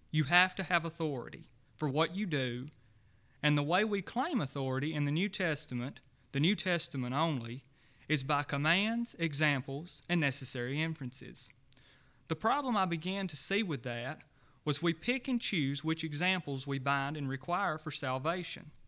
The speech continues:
For instance, we have an example of Paul in Acts chapter twenty, verse seven, meeting in an upper room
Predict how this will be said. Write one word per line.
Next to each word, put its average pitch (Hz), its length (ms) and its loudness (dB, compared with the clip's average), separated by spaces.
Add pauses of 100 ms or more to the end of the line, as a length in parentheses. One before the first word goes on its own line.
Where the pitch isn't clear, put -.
(480)
For 175 160 4
instance, - 640 0 (600)
we 196 140 8
have 196 240 6
an 208 80 2
example 185 580 0
of 131 160 -4
Paul 143 380 2
in 139 160 -2
Acts 175 380 0
chapter 190 300 -4
twenty, 185 320 -2
verse 143 280 -4
seven, 147 400 -2
meeting 202 320 0
in 190 80 -4
an 175 100 -4
upper 185 280 -4
room 139 480 -2